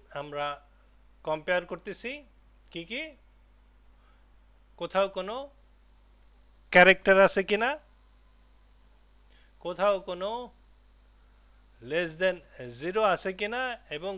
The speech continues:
কোথাও কোনো greater than one hundred আছে কিনা। মিনিমাম ভ্যালু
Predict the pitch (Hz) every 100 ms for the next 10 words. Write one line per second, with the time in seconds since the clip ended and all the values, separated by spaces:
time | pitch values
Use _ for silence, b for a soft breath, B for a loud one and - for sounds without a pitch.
0 | 180 170 180 185 170 175 208 254 226 131
1 | 110 151 190 180 175 180 196 165 147 160
2 | - - - 180 185 202 139 - - 139
3 | 143 135 127 107 - b b b 123 135
4 | 165 214 233 220 196 170 160 151 165 185